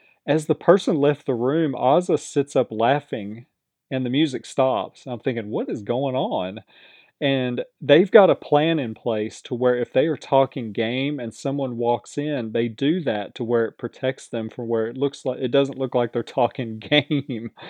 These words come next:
And instead they're talking about something very serious to where the other person will leave.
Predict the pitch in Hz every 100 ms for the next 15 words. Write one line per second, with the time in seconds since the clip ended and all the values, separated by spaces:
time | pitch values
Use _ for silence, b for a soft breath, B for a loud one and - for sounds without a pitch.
0 | B B B B 127 123 120 - 143 131
1 | 127 - 123 120 117 127 - 127 - 113
2 | 120 120 117 - 127 127 120 113 110 -
3 | - 127 120 117 120 131 135 - 127 -
4 | 113 107 117 143 113 98 107